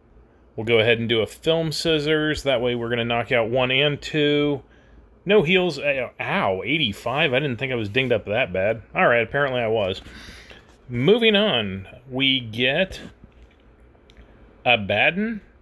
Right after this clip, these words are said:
Abaddon, something. Um, we're gonna go with Salad Shooter.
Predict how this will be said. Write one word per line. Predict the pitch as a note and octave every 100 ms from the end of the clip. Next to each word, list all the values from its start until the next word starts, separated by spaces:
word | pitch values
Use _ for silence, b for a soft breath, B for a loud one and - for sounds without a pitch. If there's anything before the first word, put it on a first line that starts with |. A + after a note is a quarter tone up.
| _ _ _ _
Abaddon, | B2 B2 E3 F3 F3 F#3 E3+ D3+
something. | - D3 D3 D#3+ D#3 - -
Um, | A#2+ A2 A2 G#2+
we're | A2+ C3+
gonna | C3
go | B2+
with | A#2+
Salad | - - C3+ D3+ F3 D3+
Shooter. | - F3+ F#3 F#3+ G#3